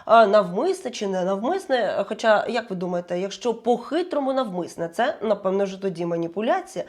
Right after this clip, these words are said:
Напишіть в коментарях. Але насправді, дійсно, ем, обов'язки деякі, які на перший погляд видаються схожими, насправді різні. І я зараз поясню, чому це так важливо і чому,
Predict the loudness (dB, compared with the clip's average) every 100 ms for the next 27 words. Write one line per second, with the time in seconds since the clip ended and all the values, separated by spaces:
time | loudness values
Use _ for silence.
0 | -12 -4 -4 -2 -6 -8 -6 -4 -4 -2
1 | -2 -2 -8 -18 -8 4 6 6 4 2
2 | 2 2 -2 -4 -6 -4 -4 -4 -6 -12
3 | 4 8 10 10 8 -2 -2 2 4 6
4 | 6 6 2 -2 -6 -6 -8 -4 6 6
5 | 6 -2 -4 -4 0 0 0 -4 -4 -2
6 | 0 0 0 0 0 -2 -4 -8 -6 2
7 | 2 2 -2 -2 -4 0 4 6 4 -2
8 | -4 -6 -8 -8 -12 -10 -2 -2 2 2
9 | 2 2 -2 -2 -4 -4 -4 -4 -6 -6
10 | -8 -6 -2 -2 -2 -4 0 0 0 -4
11 | -8 -6 -6 -8 -10 -20 -18 -2 0 0
12 | 0 0 2 2 0